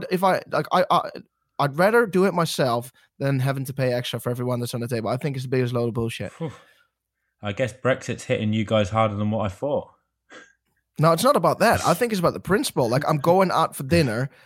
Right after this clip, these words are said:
Speaker 1: and the fact that I'm going
Speaker 2: I
Speaker 1: out
Speaker 2: know,
Speaker 1: for dinner
Speaker 2: but that's what I mean. All
Speaker 1: comes
Speaker 2: these hidden
Speaker 1: with
Speaker 2: charges.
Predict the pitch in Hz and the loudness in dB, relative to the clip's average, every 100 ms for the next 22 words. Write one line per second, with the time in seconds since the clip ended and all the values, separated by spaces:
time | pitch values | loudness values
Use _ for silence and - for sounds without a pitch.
0 | _ _ _ 139 143 139 - 180 - 160 | _ _ _ 0 2 0 2 0 2 0
1 | 147 147 147 139 147 123 160 139 117 131 | 2 2 4 6 6 4 2 4 4 4
2 | 143 120 156 135 135 131 120 143 135 117 | 4 4 4 6 6 6 4 4 4 4
3 | 135 139 104 95 | 6 6 4 0